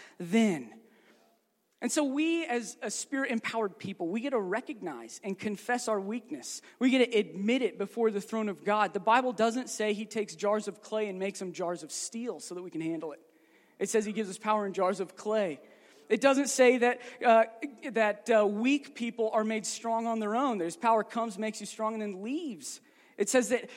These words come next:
his power is made perfect in our weakness, which means we're gonna stay weak. God made us jars of clay. He took a pile of dust and by his grace breathed life into it for a while,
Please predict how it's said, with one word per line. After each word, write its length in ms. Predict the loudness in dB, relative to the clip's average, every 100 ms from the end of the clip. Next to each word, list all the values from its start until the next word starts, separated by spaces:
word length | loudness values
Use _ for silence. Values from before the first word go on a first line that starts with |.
| 0
his 160 | 0
power 260 | 2 0 2
is 140 | 2
made 260 | 0 0 -4
perfect 600 | 0 2 2 0 -4 -6 -2
in 260 | 4 6 4 2
our 420 | 2 2 2 2
weakness, 960 | 0 6 8 8 2 -2 -2 -6 -8 -10 -18 -10
which 220 | 0 2
means 220 | 8 8 8
we're 240 | 8 8
gonna 160 | 8 2
stay 340 | 4 4 4
weak. 560 | 4 6 6 6 0 0
God 220 | 2 4
made 140 | 2
us 120 | 2
jars 320 | 2 2 2 0
of 100 | -10
clay. 480 | 0 6 6 6 2 -6 -4
He 140 | 0
took 220 | 2 4 4
a 60 |
pile 440 | 0 0 4 4 4
of 140 | 4
dust 340 | 8 8 6
and 140 | -2 2
by 160 | 4
his 140 | 4 2
grace 340 | 2 2 2
breathed 500 | -4 0 6 8 8
life 380 | 6 0 0 0
into 360 | -2 -2 0 0
it 60 |
for 180 | 4 4
a 80 | 6
while, 720 | 4 4 6 6 2 -2